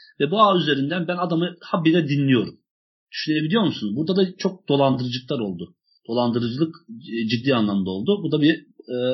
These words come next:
böyle bir yöntemdir. Bilginiz olsun. Hatta yine konu konuyu açıyor. Fake access point dediğimiz bir kavram var. Ali hocam belki daha iyi bilirdir. Ben hani çok fazla da, e, bahsetmiş olayım.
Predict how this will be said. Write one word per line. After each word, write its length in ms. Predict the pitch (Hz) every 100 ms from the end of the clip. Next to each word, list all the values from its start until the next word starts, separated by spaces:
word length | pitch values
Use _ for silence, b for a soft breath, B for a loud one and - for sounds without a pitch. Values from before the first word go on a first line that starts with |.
| 131 _ 139
böyle 240 | 123 123
bir 220 | 160 175 B B _
yöntemdir. 720 | 123 131 135 147 123 127 - -
Bilginiz 380 | 117 113 131 113
olsun. 380 | 98 - 90 b b b
Hatta 340 | - 139 185 180
yine 220 | 180 170
konu 240 | - 165
konuyu 260 | 160 160 202
açıyor. 320 | 202 196 127 B B _ -
Fake 240 | 190 214
access 440 | 156 160 - 185 -
point 240 | 185 190
dediğimiz 280 | 170 165 135
bir 40 |
kavram 400 | - 135 147 165
var. 120 | 127 113
Ali 160 | 123
hocam 260 | 139 156 156
belki 260 | 143 143 123
daha 180 | 123
iyi 100 | 156
bilirdir. 280 | 180 180 127
Ben 180 | 123 123
hani 240 | 123 123 b b _
çok 180 | 123 123
fazla 320 | 123 120 120
da, 120 | 120
e, 260 | 117 110 110 107 107 104 104 104 98 _
bahsetmiş 640 | 98 107 107 117 143 131
olayım. 200 | 143 160